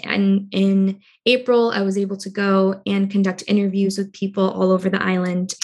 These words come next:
Americans, Canadians, people from former colonies of Portugal, French, Germans, and just speak to them on why the Azores. And the answers were fascinating, like,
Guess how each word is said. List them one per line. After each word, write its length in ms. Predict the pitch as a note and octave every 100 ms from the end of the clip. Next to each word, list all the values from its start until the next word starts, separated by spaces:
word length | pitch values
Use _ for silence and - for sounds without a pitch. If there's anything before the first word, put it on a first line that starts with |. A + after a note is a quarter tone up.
| -
Americans, 720 | - G3+ G3 G3 G3 G3 G3 - - - -
Canadians, 720 | G#3 G3+ G3+ F#3+ F#3+ F#3+ F#3
people 340 | - G3 G3
from 440 | F#3 G3 F#3 F#3 F#3+
former 320 | G3 G3+ G3
colonies 540 | G3 A3 A3+ A3+ A3
of 180 | G#3 G3
Portugal, 720 | G#3+ G3+ - G#3 G3+ G3 G3 - - _
French, 560 | - A3+ G#3+ G3 - -
Germans, 640 | G#3+ G#3 G#3+ G3 G3 G3 -
and 120 | G3
just 240 | G3 G3+ -
speak 240 | A3 G#3
to 120 | -
them 240 | G#3+ G3+ G3+
on 320 | - F#3+ F#3+
why 460 | G3 E3+ F#3+ F#3+ G3+
the 220 | G3+ F#3
Azores. 560 | F3+ G3 F#3+ G3 G3+ - -
And 420 | G3 G3 F#3+ F#3 - _ _ _ _
the 400 | - G#3+ F#3+ - _ -
answers 400 | A3+ C#4+ F4+ C#4+
were 140 | A3+
fascinating, 1080 | G3+ - - G3 F#3+ - F3+ - - A3+ G#3+ _ _ _ -
like, 320 | G3 G#3+